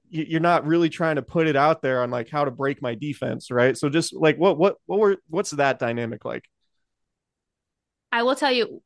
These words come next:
Speaker 2: a huge part of episode three is dedicated to that very question. So, um,
Speaker 1: <laughs> Okay.
Speaker 2: I won't give too much away. I will tell you, you guys are in for a treat. Um,
Speaker 1: <laughs>
Speaker 2: and I will also tell you that, like,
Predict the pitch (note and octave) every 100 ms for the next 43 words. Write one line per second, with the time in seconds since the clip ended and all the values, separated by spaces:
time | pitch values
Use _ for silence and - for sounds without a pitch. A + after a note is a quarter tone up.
0 | - A3+ G#3 - - B3+ B3+ - - A3+
1 | A3 - G3+ G#3 - F#3+ - G3+ F#3+ F#3
2 | F#3 F3+ F#3 G3+ F#3 - F#3+ F#3 G3 F#3
3 | F#3+ A3 G#3+ - B3+ C4+ C#4 - A#3+ G3
4 | F#3+ F3+ - A3 G3 F3+ F3 - G3+ G#3+
5 | G#3+ G#3+ G3+ A3+ G#3+ G3 - A#3 G#3 G3+
6 | A3 F3 E3+ F3 G3+ - G#3+ A#3 - A3
7 | G3+ E3+ E3 D#3 A3 G3+ G3+ A#3 A#3 C4
8 | C#4+ C#4+ E3+ D#3+ - - _ - B3 G#3
9 | F#3 F#3+ G3 G#3+ - - _ _ A3+ A#3
10 | A#3 B3 C#4+ - B3+ A#3 G#3+ G#3+ - G3+
11 | G3 F#3+